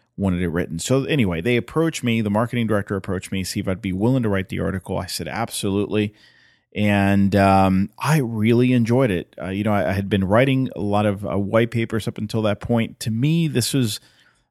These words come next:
uh, this is like a mini white paper, uh, a lot shorter, faster turnaround. Um, I don't know. I, I found it more enjoyable,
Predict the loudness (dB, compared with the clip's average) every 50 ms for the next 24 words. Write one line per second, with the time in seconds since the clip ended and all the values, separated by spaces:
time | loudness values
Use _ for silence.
0 | _ -18 -14 -12 -12 -6 -4 -2 -2 0 0 0 0 0 2 2 4 4 4 4
1 | 4 4 2 2 2 2 2 0 0 -2 -4 -4 -6 -8 -12 -14 -14 -18 _ _
2 | -10 -8 -6 -6 -6 -6 -8 -12 -14 -12 -8 -6 -4 -2 -2 -2 -2 -4 _ _
3 | _ _ _ _ _ _ -12 -10 -10 -8 -2 0 2 2 4 4 4 4 4 4
4 | 2 0 -4 -10 _ _ 0 2 2 2 0 0 -4 -4 -4 0 0 2 4 4
5 | 4 4 4 4 4 2 2 2 2 0 -2 -4 _ _ _ _ _ _ _ _
6 | _ _ _ -10 -8 -6 -4 -2 0 0 0 2 0 0 -2 -2 -4 -4 -2 -2
7 | 0 2 4 4 4 4 4 2 0 0 0 0 -2 0 0 2 2 2 2 0
8 | -4 -4 0 2 4 6 6 6 6 4 4 4 4 4 4 4 4 2 2 2
9 | 2 2 0 -2